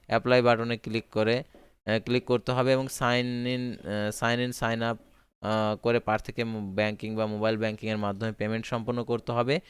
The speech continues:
পর্যায়ে প্রার্থীগণকে যে কোনো ব্যাংক কর্তৃক ক্রেডিট কার্ড, ডেবিট কার্ড, ভিসা, মাস্টার কার্ড, আমেরিকান এক্সপ্রেস, নেক্সেস এবং মোবাইল ব্যাংকিং যেমন বিকাশ, রকেট,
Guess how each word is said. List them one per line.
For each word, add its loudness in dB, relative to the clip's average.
পর্যায়ে 6
প্রার্থীগণকে 0
যে 4
কোনো 0
ব্যাংক 2
কর্তৃক 0
ক্রেডিট 0
কার্ড, 2
ডেবিট 0
কার্ড, 0
ভিসা, -2
মাস্টার -4
কার্ড, -2
আমেরিকান 0
এক্সপ্রেস, -4
নেক্সেস -4
এবং -2
মোবাইল 4
ব্যাংকিং -2
যেমন 0
বিকাশ, -2
রকেট, -2